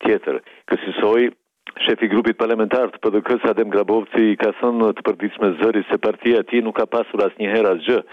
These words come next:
kundër aleancës për ardhmërinë e Kosovës. Për më shumë, Grabovci lë të hapur mundësinë që P D K-ja të bashkëpunojë në të ardhmen me partinë e Ramush Haradinajt. Fakti se P D K-ja do të ketë kryetar të ri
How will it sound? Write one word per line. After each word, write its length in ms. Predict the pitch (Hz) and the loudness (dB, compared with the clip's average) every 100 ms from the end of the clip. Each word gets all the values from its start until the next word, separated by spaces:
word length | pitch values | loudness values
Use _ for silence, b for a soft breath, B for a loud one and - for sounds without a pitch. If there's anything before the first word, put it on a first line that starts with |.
| B B _ 120 | B B _ -2
kundër 220 | 107 92 | 0 0
aleancës 480 | 92 104 95 98 - | 2 0 -2 -4 -2
për 160 | 90 87 | 0 0
ardhmërinë 340 | 82 85 82 | -2 -2 -4
e 40 | - | -2
Kosovës. 480 | - - 82 62 - _ B B B B | -4 -2 -4 -4 -10 _ B B B B
Për 80 | 85 | -4
më 100 | 82 80 | -2 0
shumë, 180 | 120 | 0
Grabovci 600 | 104 82 98 104 - 123 123 104 | 0 0 0 -2 0 4 4 2
lë 120 | 110 | 0
të 80 | - | 0
hapur 240 | 110 107 | -2 -2
mundësinë 400 | 104 104 - 120 - | -2 -4 -2 -2 -2
që 40 | 104 | -2
P 80 | 95 | 0
D 60 | 90 | 0
K-ja 280 | - 120 110 95 | 2 2 2 0
të 80 | 107 80 92 | -2 0 -2
bashkëpunojë 560 | - - 98 117 113 | -4 -2 0 2 2
në 80 | 85 82 | 0 0
të 80 | 90 | 0
ardhmen 300 | 92 92 90 | 0 -2 -2
me 60 | 90 - | -2 -2
partinë 400 | 87 - 107 82 | -4 0 0 0
e 60 | |
Ramush 300 | 76 76 78 - | -2 -4 -4 -2
Haradinajt. 560 | 65 65 67 - - - B B B - - | -2 -4 -8 -8 -10 -18 B B B -8 -2
Fakti 300 | 120 - 120 | -2 0 0
se 140 | 127 113 | 0 0
P 120 | 113 | 0
D 80 | 110 | 0
K-ja 300 | 135 131 120 | 0 2 2
do 140 | 107 110 | 0 -2
të 80 | - | -2
ketë 200 | 113 - | -4 0
kryetar 400 | 107 117 113 - | 0 0 -2 0
të 140 | 104 | 0
ri 100 | 110 | 2